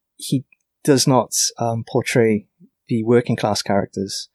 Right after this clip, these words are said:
with much humanity. They remain a mob and animalistic to the end.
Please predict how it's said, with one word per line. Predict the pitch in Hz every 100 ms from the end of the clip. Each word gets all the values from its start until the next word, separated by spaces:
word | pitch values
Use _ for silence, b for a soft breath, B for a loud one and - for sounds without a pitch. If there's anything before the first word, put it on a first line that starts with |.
| _
with | 139 127
much | 131 117 -
humanity. | 135 117 113 107 104 92 -
They | 127 123
remain | 123 127 120
a | 110
mob | 113 107 98 -
and | 107 110
animalistic | 120 117 113 113 - - - _ -
to | -
the | 107
end. | 107 98